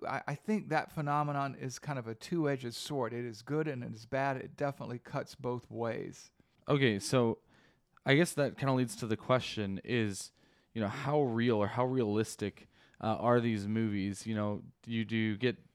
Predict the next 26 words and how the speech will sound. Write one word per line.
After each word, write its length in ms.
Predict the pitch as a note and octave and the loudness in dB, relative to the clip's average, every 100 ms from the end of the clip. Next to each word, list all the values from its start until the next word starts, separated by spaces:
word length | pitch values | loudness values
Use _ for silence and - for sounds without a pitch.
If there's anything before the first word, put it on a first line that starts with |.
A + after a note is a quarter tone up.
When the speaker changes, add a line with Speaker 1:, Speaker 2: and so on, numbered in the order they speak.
| - _ | -20 _
Speaker 2:
spinning 400 | - - D3 C#3 | -16 0 2 2
heads 480 | A2+ A#2 C3+ C3+ A#2+ | 0 0 2 0 0
and 160 | G#2 G#2+ | -2 0
levitation 640 | B2+ B2 B2+ B2+ - C3+ | 0 0 2 2 2 0
and 180 | A2+ G2+ - | 0 -4 -2
things 240 | C3+ B2+ | -2 0
like 160 | A2+ G#2 | -2 0
that, 320 | B2+ C#3 - _ - - - | 2 2 0 _ -20 -18 0
um, 220 | B2+ B2+ | 2 2
with 120 | B2+ | 0
these 200 | C3+ A#2+ | 2 2
demon 260 | B2+ C3+ C3 | 2 0 0
possessions. 640 | B2 B2 B2 C#3+ D3 C3 | 0 2 2 0 -4 -2
Like, 160 | A2 - | -4 2
obviously, 540 | C3+ C3+ B2 A#2 A2 G2 G2+ | 4 4 4 0 -2 -2 -6
I 80 | G#2 | -6
think 180 | G#2+ G#2 | -6 -6
we 80 | G#2 | -6
can 240 | G#2 F#2+ - - _ _ _ - | -4 -4 -6 -18 _ _ _ -4
probably 280 | C3 A#2 G#2 | 0 2 2
all 180 | A2 | 0
say 200 | G#2+ A2 | 0 -2
at 80 | G#2+ | -2
this 140 | G#2 - | -2 -6
point 240 | A2+ G#2 | -6 -4
that 260 | G2+ E2+ | -6 -6